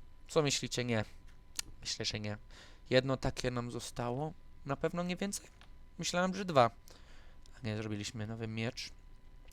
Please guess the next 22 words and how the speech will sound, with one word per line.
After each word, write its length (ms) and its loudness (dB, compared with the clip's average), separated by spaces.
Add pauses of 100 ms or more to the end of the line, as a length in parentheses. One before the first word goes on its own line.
(240)
Przeglądam 560 10
się, 260 8 (920)
czy 120 -6
wszystko 340 2
nam 180 4
potrzebne. 560 6 (760)
I 480 6 (1400)
możemy 380 8
zostawić 520 4
takie 360 4 (220)
rzeczy 240 2
tu, 180 4
a 60 10
resztę 280 8
pójdzie 280 2
na 160 4
dół. 160 -2
<gasps> 60 10 (1080)
O, 440 12
dziękuję, 760 12
dziękuję, 540 12
dzieci, 640 8